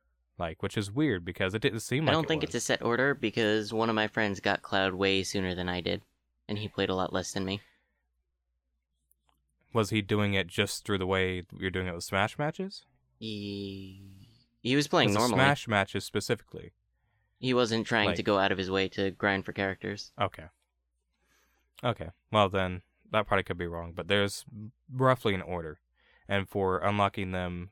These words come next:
Speaker 1: through classic mode, there is an order to it, uh, depending on what character you pick. So if you want a certain character as soon as possible, then you pick, you know, the best character to unlock that branch that will go to unlock that character.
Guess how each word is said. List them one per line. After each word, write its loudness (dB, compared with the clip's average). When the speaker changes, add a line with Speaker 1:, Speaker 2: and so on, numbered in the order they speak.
Speaker 1:
through -6
classic 0
mode, -6
there -4
is -2
an -10
order -10
to -12
it, -10
uh, -8
depending -6
on -8
what -10
character -4
you -12
pick. -6
So 4
if 0
you 2
want 2
a -2
certain 2
character 2
as 2
soon 2
as 0
possible, 2
then -2
you 0
pick, -2
you -6
know, -6
the -10
best 0
character 0
to -6
unlock -2
that -6
branch -8
that -4
will -8
go -8
to -10
unlock -8
that -10
character. -4